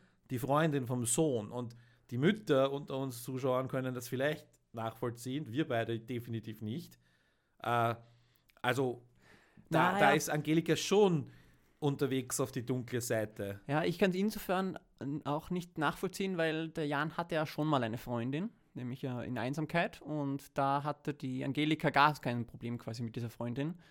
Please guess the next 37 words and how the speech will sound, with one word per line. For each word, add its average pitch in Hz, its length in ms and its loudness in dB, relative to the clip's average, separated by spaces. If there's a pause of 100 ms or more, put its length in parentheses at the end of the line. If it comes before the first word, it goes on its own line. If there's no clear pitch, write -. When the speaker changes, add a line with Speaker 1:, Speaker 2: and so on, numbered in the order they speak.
(260)
Speaker 2:
Und, 127 580 -6
ähm, 117 480 -6
das 143 260 -4 (200)
war, 131 240 2
ist - 200 -2
einer 151 140 4
der 160 140 2
Gründe, 147 280 2
warum's 135 280 0
für - 80 -4
mich 139 240 -2
so 139 160 -4
unerklärlich 139 540 -2
Speaker 1:
Mhm. 123 40 -6
Speaker 2:
war, 123 240 -2 (300)
dass 127 240 -6
sie 127 100 -4
da 123 300 -2 (260)
diese 135 200 -4
Anamo 139 440 2
so, 131 380 -2
äh, 123 320 -4
groß 139 260 -2
verdächtigt. - 560 -2 (320)
Ich - 100 -20
meine, 123 200 -2
ja, 131 200 6
sie 131 140 -6
ist - 220 -8
vielleicht 117 260 -6
ein 123 80 -4
bisschen 131 160 -2
älter 139 360 2
als 131 120 0
der 131 80 0
Jan, 127 300 0 (340)
aber, 120 560 -2